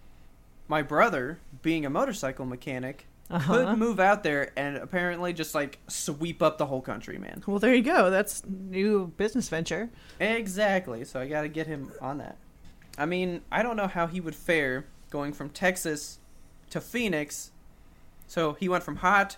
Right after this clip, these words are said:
Speaker 1: to hotter to frigid rain.
Speaker 2: Yeah, I
Speaker 1: Like,
Speaker 2: don't know if that's really a
Speaker 1: I don't
Speaker 2: good
Speaker 1: know.
Speaker 2: climate to move to after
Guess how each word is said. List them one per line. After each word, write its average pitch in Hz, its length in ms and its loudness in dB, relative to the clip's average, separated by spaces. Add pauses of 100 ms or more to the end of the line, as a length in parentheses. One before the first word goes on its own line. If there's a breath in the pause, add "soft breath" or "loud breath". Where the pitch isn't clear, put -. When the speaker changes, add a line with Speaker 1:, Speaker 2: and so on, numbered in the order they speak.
(160)
Speaker 1:
to 180 100 -4
hotter 160 560 2 (180)
to 190 100 0
frigid 165 500 0
rain. 135 420 0 (420 loud breath)
Speaker 2:
Yeah, 165 300 6
I 143 60 -6
Speaker 1:
Like, 180 80 4
Speaker 2:
don't 214 100 2
know 202 80 2
if 190 80 -2
that's - 380 0
really 170 240 2
a - 40 6
Speaker 1:
I - 20 6
don't 165 100 4
Speaker 2:
good 175 80 4
Speaker 1:
know. 113 180 -2 (320)
Speaker 2:
climate 196 380 2
to 190 80 -8
move 165 280 -6
to 160 180 -4
after 156 380 0